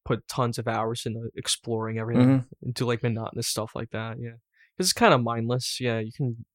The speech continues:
Speaker 1: kinda, you don't have to pay attention a hundred percent. You kinda put on a YouTube video or something, or, like, watch something on your <laughs> phone.
Speaker 2: Yeah, yeah, I call them
Speaker 1: <laughs> And, like
Speaker 2: podcast games sometimes, like, where it's
Speaker 1: Yeah,
Speaker 2: just, yeah, just put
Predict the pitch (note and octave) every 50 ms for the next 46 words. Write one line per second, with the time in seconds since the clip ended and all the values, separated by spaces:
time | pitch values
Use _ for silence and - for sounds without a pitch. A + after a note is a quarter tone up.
0 | _ _ - - B2+ B2+ A#2+ A2 - _ _ _ _ _ _ _ _ _ _ -
1 | C#3 C#3 D#3 D#3 - - A#2 - C3+ A#2+ A2 - - A#2 A2+ A2+ - B2 A#2+ A#2+
2 | B2 B2 A#2+ - - C3 - - C3 B2+ B2 - - B2 A#2 - C3 B2 A#2 A2
3 | - _ _ _ _ _ _ - C3 A#2+ A#2+ A#2 A#2 A2+ A2 - A#2+ A#2 - B2+
4 | A#2+ A2+ B2 A#2 A#2 A#2 A2+ A2+ A2 - C3 A2+ A2 A#2 A2+ A#2 A2 G2 A2 -
5 | - A2 A2+ A2+ - - - - - C3+ A2 - - B2+ B2+ A#2+ A2+ B2 - -
6 | - D3 A2+ A2 G#2 G2+ F#2+ F#2 F2+ F#2 - B3 - - - G2+ F#2 F2+ F#2 F2+
7 | F2+ - G#2+ F#2+ E2+ F2 E2+ - - F#2+ F2+ F2 - F2 F2 E2+ E2 - - -
8 | E2+ F2 F2+ E2+ F2 - - - F2 F2 E2+ - F2+ E2+ F2 F2+ F2 - - -
9 | - F2+ E2 D#2+ - - F2 - E3 E3 D#3 C#3 B2 A#2 A#2 A#2+ - E2+ E2+ E2
10 | - C3 C#3